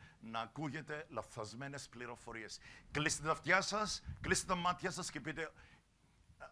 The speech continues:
ε, οκ». Είναι κανένας από εσάς που βλέπει πορνογραφία και λέει,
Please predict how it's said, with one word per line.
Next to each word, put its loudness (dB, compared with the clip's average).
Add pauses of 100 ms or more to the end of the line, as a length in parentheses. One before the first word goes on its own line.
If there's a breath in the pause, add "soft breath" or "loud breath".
ε, -4 (280)
οκ». -12 (380 loud breath)
Είναι 4
κανένας 6
από -4
εσάς -4
που -6
βλέπει -2
πορνογραφία -4
και -8
λέει, -4